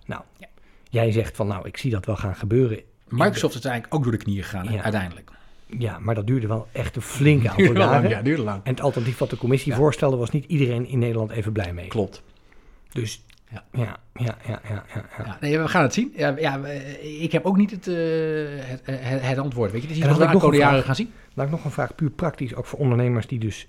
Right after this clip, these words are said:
Speaker 1: schade hebben ondervonden van techreuzen.
Speaker 2: Mhm.
Speaker 1: En ja, we spreken er een hoop, die, die zijn er.
Speaker 2: Ja.
Speaker 1: Ehm, klagen loont, zeg jij, maar loont klagen dan ook vanwege niet zozeer de toegang, maar de claim? Dus de schade.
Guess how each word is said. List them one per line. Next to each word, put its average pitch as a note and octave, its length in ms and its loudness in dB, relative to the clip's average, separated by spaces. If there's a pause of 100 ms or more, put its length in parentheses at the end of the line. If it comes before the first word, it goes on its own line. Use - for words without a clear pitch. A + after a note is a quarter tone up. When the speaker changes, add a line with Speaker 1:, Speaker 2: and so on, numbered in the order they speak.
(140)
Speaker 1:
schade D#3+ 380 2
hebben A#2 180 0
ondervonden A2 500 0
van G2 320 -2
techreuzen. A2 720 -2
Speaker 2:
Mhm. C3 240 0
Speaker 1:
En G#2+ 220 -6
ja, G2+ 280 -10
we G#2+ 80 -4
spreken A2 360 -6
er G#2 80 -6
een G2 60 -6
hoop, G2 280 -8
die, - 120 -12
die A#2 140 -6
zijn G2 240 -4
er. D#3 180 -4
Speaker 2:
Ja. F3+ 140 -8 (520)
Speaker 1:
Ehm, A#2 680 0 (720)
klagen D3 360 4
loont, D#3 220 0
zeg - 180 -6
jij, F3 340 -2
maar C3 240 -2 (100)
loont D3+ 280 2
klagen C#3 340 -4
dan B2+ 140 -2
ook D3 180 -2
vanwege B2 480 -2
niet A#2+ 200 -2
zozeer A#2 200 -2
de G#2+ 120 -8
toegang, B2 300 -2
maar G#2+ 80 0
de A2 120 -6
claim? G2 320 0 (680)
Dus - 240 -4
de B2 120 0
schade. C#3+ 360 2